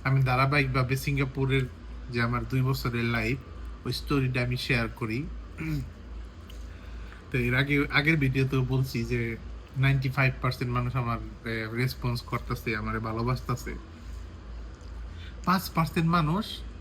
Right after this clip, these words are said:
খুবই বাজেভাবে নিতেছে, even though আমার গালাগালি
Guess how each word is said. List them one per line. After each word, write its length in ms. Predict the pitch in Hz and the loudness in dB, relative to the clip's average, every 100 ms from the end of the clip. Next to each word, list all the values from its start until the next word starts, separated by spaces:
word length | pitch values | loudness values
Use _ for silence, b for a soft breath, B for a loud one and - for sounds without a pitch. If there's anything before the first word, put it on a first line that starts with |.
| - - - - | -14 -14 -14 -10
খুবই 240 | - 147 | -2 2
বাজেভাবে 520 | 139 151 156 170 135 139 | 6 6 6 4 4 4
নিতেছে, 360 | 143 135 180 190 | 2 0 0 0
even 260 | 143 131 | 0 2
though 180 | 131 135 | 4 4
আমার 300 | 123 123 123 | 4 4 2
গালাগালি 480 | 127 131 123 123 | 4 4 4 4